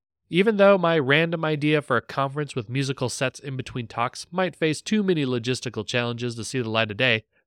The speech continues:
all is not lost. There are technical conferences with concerts. N D C Oslo is where Dylan and his band, The Line Breakers, play, and I also mentioned Render Atlanta here in the U S, which has more of a festival feel with a big concert after the conference.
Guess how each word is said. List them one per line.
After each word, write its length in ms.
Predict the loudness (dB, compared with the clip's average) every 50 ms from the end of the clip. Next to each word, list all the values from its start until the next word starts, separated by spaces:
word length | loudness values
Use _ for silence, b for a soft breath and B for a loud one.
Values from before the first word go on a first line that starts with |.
| _
all 240 | -4 -2 0 0 0
is 100 | -2 -2
not 180 | -4 -4 -4 -4
lost. 420 | -4 -4 -4 -2 -4 -6 -10 _
There 120 | -6 -4 -4
are 140 | -4 -6
technical 500 | -6 -4 -6 -6 -6 -10 -12 -8 -8 -8
conferences 640 | -6 -4 -4 -4 -4 -4 -8 -12 -8 -8 -8 -8 -6
with 220 | -6 -8 -8 -8 _
concerts. 580 | -2 -2 -2 -2 -2 -6 -8 -8 -8 -16 -20 _ _ _ _ _ _ _ _ _ -4
N 160 | -4 -2 0
D 140 | 0 -2 -2
C 260 | -2 -2 -4 -4 -2
Oslo 500 | -2 -2 -2 -2 -2 -2 -4 -2 -2 -4
is 160 | -4 -6 -6
where 200 | -4 -4 -4 -4
Dylan 400 | -2 -2 -2 -2 -2 -6 -6 -8
and 100 | -8 -6
his 160 | -6 -6 -6
band, 300 | -4 -6 -6 -6 -6 -6
The 40 | -8
Line 280 | -6 -4 -4 -4 -6 -6
Breakers, 420 | -6 -6 -6 -6 -6 -8 -8 -8
play, 380 | -12 -4 -2 0 0 0 0 -2 _ _ _ _ _ _ -4
and 100 | -2 0
I 60 | 2
also 320 | 2 0 0 -2 -4 -4
mentioned 480 | -2 -4 -4 -4 -4 -6 -6 -6 -2 -2
Render 320 | -2 -2 -2 -2 -4 -4
Atlanta 640 | -4 -6 -8 -6 -4 -4 -4 -4 -4 -4 -4 -4 -4
here 240 | -4 -6 -6 -4 -4
in 140 | -4 -6 -6
the 100 | -8 -6
U 180 | -4 -2 -2
S, 200 | -2 -2 -4 -8
which 220 | -8 -8 -10 -6 -6
has 280 | -4 -6 -6 -6 -8
more 240 | -10 -8 -8 -8 -6
of 140 | -8 -8 -8
a 100 | -8 -6
festival 460 | -2 -2 -2 -2 -2 -6 -6 -6 -6
feel 340 | -6 -4 -2 -2 -2 -2 -4 _ _ _
with 120 | -6 -6
a 60 | -4
big 220 | -2 -2 -4 -4 -4
concert 500 | -4 -2 -2 -2 -2 -4 -4 -4 -4 -6 _
after 260 | -6 -6 -6 -6 -10
the 120 | -10 -10 -10
conference. 580 | -8 -6 -6 -6 -6 -10 -18 -18 -18 -20 -20